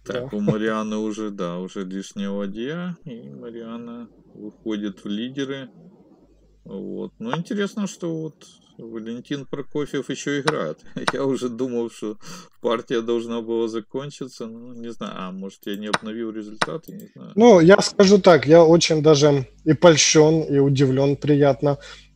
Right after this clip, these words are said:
Speaker 2: такой обратной связью, которую дали студенты после занятий. Э, прослушали курсы, и мы так даже настроились немножко на критику, думали, может, в чем-то первый блин комом оказался, да, наша команда. Но, э,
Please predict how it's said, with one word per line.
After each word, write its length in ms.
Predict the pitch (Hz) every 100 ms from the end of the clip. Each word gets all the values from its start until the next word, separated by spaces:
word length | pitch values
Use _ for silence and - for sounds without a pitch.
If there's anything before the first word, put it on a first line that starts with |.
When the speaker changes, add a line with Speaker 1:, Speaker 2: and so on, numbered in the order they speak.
| -
Speaker 2:
такой 260 | 131 151
обратной 460 | 143 156 165 147 151
связью, 500 | - 143 135 127 135
которую 400 | 143 127 143 143
дали 260 | 143 139
студенты 600 | 139 - 143 135 139 127
после 320 | 131 135 - 139
занятий. 680 | 135 135 131 127 - 165 - _ _ _ _ _ _ _
Э, 340 | 127 131 131 127 -
прослушали 560 | 139 - 147 - 143
курсы, 480 | 143 190 202 - 151
и 380 | 135 139 139 139 135 - _ _
мы 320 | 135 131 131 131
так 240 | - 131 131
даже 240 | 127 123
настроились 640 | 131 135 - 139 127 131 -
немножко 380 | 131 131 -
на 120 | 131 135
критику, 520 | 175 196 180 165 147
думали, 340 | 135 131 127
может, 320 | 123 127 123
в 80 | -
чем-то 400 | - 143 135 131 - - - _
первый 300 | - 143 135
блин 280 | 135 127 135
комом 380 | 123 165 185 180
оказался, 680 | 170 175 151 151 147 - 131
да, 220 | 139 156 - _ _ _ _ -
наша 300 | 139 139 143
команда. 520 | - 147 143 135 131
Но, 840 | 143 185 226 233 190 156 156 151
э, 40 | 147